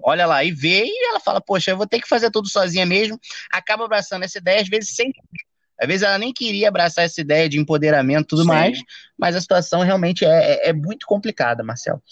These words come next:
Speaker 1: E eu achava que era, não, pelo que eu tô vendo, não, né? Pelo que eu tô vendo, tá em todo lugar
Speaker 2: Com
Speaker 1: assim mesmo.
Speaker 2: certeza.
Speaker 1: Todo mundo que eu tô conversando tá passando por isso também.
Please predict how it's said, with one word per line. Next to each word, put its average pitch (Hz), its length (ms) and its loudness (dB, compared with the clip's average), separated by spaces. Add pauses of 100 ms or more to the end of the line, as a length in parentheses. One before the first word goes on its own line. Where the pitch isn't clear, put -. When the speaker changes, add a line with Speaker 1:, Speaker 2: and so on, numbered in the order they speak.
(380)
Speaker 1:
E 127 60 0
eu 147 100 4
achava 160 420 -2
que 156 200 -4
era, 143 80 0 (420)
não, 160 140 0 (560)
pelo 185 180 0
que 196 80 0
eu 196 80 2
tô 185 140 2
vendo, 190 200 0
não, 135 220 2
né? 120 160 -4 (100)
Pelo 123 160 -10
que 143 60 -4
eu 139 60 -4
tô 143 120 0
vendo, 139 240 2
tá 160 220 0
em 165 60 -2
todo 156 240 -4
lugar 127 260 4
Speaker 2:
Com 143 80 4
Speaker 1:
assim 151 100 -2
mesmo. 120 280 0
Speaker 2:
certeza. 95 280 -10
Speaker 1:
Todo 190 160 2
mundo 170 160 4
que 165 60 -4
eu 156 60 0
tô 156 100 -2
conversando 147 540 0
tá - 100 -2
passando - 380 -4
por 139 120 -2
isso 135 200 -2
também. 113 280 0